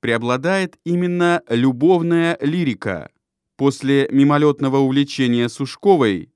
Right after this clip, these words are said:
стихи посвящаются сестре однокурсника Лермонтова Лопухиной,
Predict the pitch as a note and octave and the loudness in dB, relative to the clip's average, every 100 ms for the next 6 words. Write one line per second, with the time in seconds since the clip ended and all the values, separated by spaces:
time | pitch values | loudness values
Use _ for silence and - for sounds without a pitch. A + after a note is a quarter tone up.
0 | _ - - C3+ C3 G3+ F#3 - E3 D3+ | _ -20 -10 -10 -6 -6 -6 -4 -6 -2
1 | F3+ F3 E3 - E3+ E3 - - D3 C#3 | 0 2 0 -4 -2 -2 -6 -4 -4 -2
2 | D3+ D#3+ E3+ C3+ B2+ C3 D#3 D#3 - D#3+ | 0 0 0 -2 -2 -2 -2 -4 -2 -4
3 | D3 D#3 D#3+ - C#3 D3+ D3 D3+ C#3+ D3 | 0 -2 -2 -2 0 2 2 0 0 0
4 | D3+ D3 - A#2 C#3+ D3 F3+ - F#3+ F3+ | 2 0 -2 0 0 0 -4 -2 0 2
5 | G#2+ D2+ | 0 -4